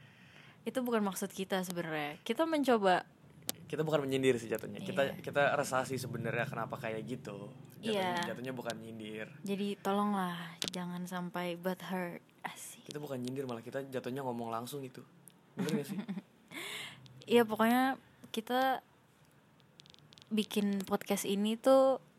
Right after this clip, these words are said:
Speaker 1: setiap topik berusaha menjad-,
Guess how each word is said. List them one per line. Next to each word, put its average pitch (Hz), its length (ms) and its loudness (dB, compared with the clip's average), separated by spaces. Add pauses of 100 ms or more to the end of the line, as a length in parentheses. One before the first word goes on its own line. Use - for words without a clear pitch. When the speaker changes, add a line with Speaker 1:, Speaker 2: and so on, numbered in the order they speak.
Speaker 1:
setiap - 500 0
topik 208 420 0 (640)
berusaha 196 880 0 (920)
menjad-, 196 460 2